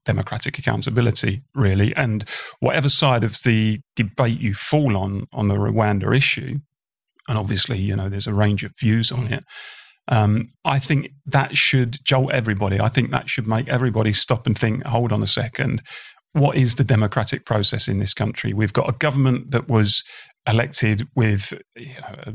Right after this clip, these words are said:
Speaker 1: a very decisive majority, not a government I voted for, not a government that I wanted to see. I've got some misgivings about the Rwanda policy, uh, myself, um, but it was elected, um, and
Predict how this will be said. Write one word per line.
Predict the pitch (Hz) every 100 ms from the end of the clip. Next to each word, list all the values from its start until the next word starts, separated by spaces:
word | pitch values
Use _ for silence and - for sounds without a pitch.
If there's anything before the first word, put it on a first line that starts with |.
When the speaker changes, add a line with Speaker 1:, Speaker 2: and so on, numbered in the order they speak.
| 107
Speaker 1:
a |
very | 107 101 123 104
decisive | 98 - - 104 - 104
majority, | 110 98 107 101 - 113
not | 101 -
a |
government | - 107 101 101 - -
I | 127
voted | 120 131 - 117
for, | - 127 127
not | -
a | -
government | 107 107 101 -
that | -
I | 98
wanted | 104 98 -
to | -
see. | - 131 131 - - - - _ -
I've | 117
got | 117 117
some | - 113
misgivings | 107 - 123 117 110
about | 110 110 - 117
the | 107 101 104 _
Rwanda | 110 107 104 101
policy, | - 107 104 - 104 101 101 _
uh, | 80 101 104 -
myself, | 101 - 110 131 - - _ -
um, | 104 104 104 101 - - - _ _ _
but | 120
it | -
was | 120
elected, | 123 143 135 - 160 147 165 -
um, | - 107 104 104 107 113 _ _ -
and | 123 110 110 107